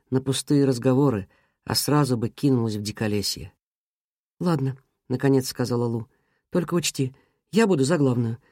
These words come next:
так что не смей убегать, когда тебе вздумается. Будем действовать вместе». «Вместе», — эхом повторил Зак, и Лу открыла глаза.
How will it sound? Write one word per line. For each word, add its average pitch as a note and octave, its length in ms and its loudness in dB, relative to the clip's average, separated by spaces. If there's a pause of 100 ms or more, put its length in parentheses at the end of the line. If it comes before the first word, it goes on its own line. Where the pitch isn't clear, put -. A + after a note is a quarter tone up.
(200)
так F#3+ 160 2
что - 160 0
не F3 100 4
смей G#3+ 320 2
убегать, D#3+ 400 2
когда C3+ 240 0
тебе C#3+ 200 2
вздумается. A#2 640 -2 (460)
Будем E3 340 2
действовать D#3 540 0
вместе». C#3 460 0 (680)
«Вместе», — G#2+ 520 -4 (480)
эхом B2+ 280 0
повторил A#2+ 400 -2
Зак, C3+ 420 -2 (340)
и A#2 100 -2
Лу A#2 260 0
открыла A2+ 460 -4
глаза. F#2+ 400 -6